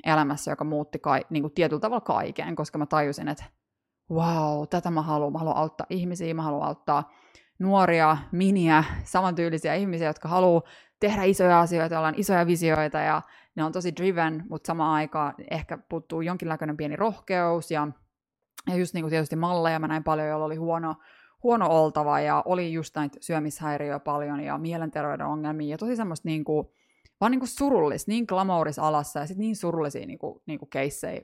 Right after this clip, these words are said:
vaan näki silleen joissain noissa muotiviikkojonoissa, ja mä muistan yhden tytön tosi selkeästi, mä vaan muistan, niinku, mä mietin, että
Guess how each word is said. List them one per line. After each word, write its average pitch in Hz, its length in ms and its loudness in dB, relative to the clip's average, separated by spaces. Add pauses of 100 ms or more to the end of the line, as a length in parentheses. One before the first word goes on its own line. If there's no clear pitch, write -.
vaan 151 200 -4
näki 147 220 -8
silleen 151 380 -6
joissain 151 320 -6
noissa 160 200 -12
muotiviikkojonoissa, 151 920 -8
ja 190 120 -4 (420)
mä 170 80 -2
muistan 180 260 -4
yhden 180 180 -2
tytön 143 280 -8
tosi 156 220 -6
selkeästi, - 600 -10
mä 147 120 -10
vaan 143 140 -6
muistan, 151 360 -10
niinku, 160 160 -12
mä 156 100 -8
mietin, - 380 -10
että 180 320 -6